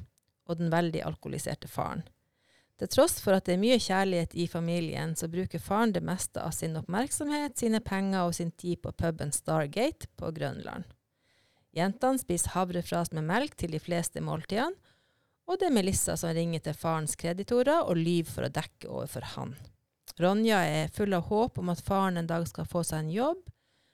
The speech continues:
betale regningene, være i lag med dem, lage mat og være en de kan stole på.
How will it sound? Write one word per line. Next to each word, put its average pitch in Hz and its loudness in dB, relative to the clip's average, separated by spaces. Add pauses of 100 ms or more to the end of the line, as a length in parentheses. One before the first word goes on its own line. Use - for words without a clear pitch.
(140)
betale 202 2
regningene, 190 0
være 175 0
i 165 -4
lag 165 0
med 156 -4
dem, 269 0 (260)
lage 175 -2
mat 254 -2
og 185 -2
være 180 0
en 175 -2
de 165 -4 (100)
kan 151 -6
stole - -8
på. - -10